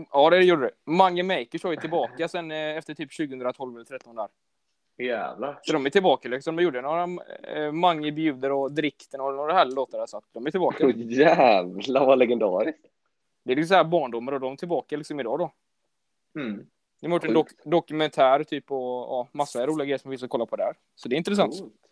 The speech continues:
Speaker 2: Ja, intressant. Ja.
Speaker 1: Så den får, den får du lyssna på. Ballar ur. Den ska du lyssna på efter podden.
Speaker 2: Det har jag gjort.
Speaker 3: Det måste jag också
Speaker 2: Den
Speaker 3: göra.
Speaker 2: var faktiskt, den var helt okej. Kanske sex av tio.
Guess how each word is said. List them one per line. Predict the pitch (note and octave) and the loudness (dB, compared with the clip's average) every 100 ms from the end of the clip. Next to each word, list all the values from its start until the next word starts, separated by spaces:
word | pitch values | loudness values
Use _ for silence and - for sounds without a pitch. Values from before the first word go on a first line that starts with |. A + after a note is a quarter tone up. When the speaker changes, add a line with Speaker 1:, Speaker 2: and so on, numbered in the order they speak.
| _ _ _ | _ _ _
Speaker 2:
Ja, | B2 A2 A2+ | -6 -4 -6
intressant. | E3 - C3 F#3 - _ _ _ _ _ _ _ _ _ _ _ _ _ D#3+ | -12 0 4 4 0 _ _ _ _ _ _ _ _ _ _ _ _ _ 0
Ja. | D3 | 2
Speaker 1:
Så | D3 | 2
den | |
får, | C#3+ D#3+ | 0 -2
den | - D3 | 2 2
får | D#3+ | 4
du | |
lyssna | G3 G#3 | 2 2
på. | D3+ C3 | 2 0
Ballar | C3 D3 E3 C3 C#3+ | 2 4 6 6 2
ur. | B2+ | -2
Den | C3+ | -8
ska | - | -8
du | D#3+ | -8
lyssna | D3+ | -8
på | C3 | -8
efter | B2+ B2+ A#2 _ | -8 -8 -10 _
podden. | - A#2 A2 - | -4 -4 -4 -4
Speaker 2:
Det | A2+ | 2
har | C3+ | 4
jag | D#3+ | 4
gjort. | F3+ | 2
Speaker 3:
Det | G2+ | 0
måste | G#2 - | -4 -4
jag | G2+ | -4
också | A#2 | 2
Speaker 2:
Den | A#2 | 2
Speaker 3:
göra. | C#3 | 4
Speaker 2:
var | F#3 | 4
faktiskt, | F#3 E3+ - | 2 -4 -8
den | C3+ D3 | -6 0
var | F#3 | 2
helt | F#3+ E3 B2+ | 2 -2 -4
okej. | - A#2 A#2+ - | -4 -2 -2 -6
Kanske | B2 A2+ A#2 A2+ | -12 -6 -4 -4
sex | - - D3 | -6 -8 -8
av | |
tio. | - D3 D3+ | -4 -4 -4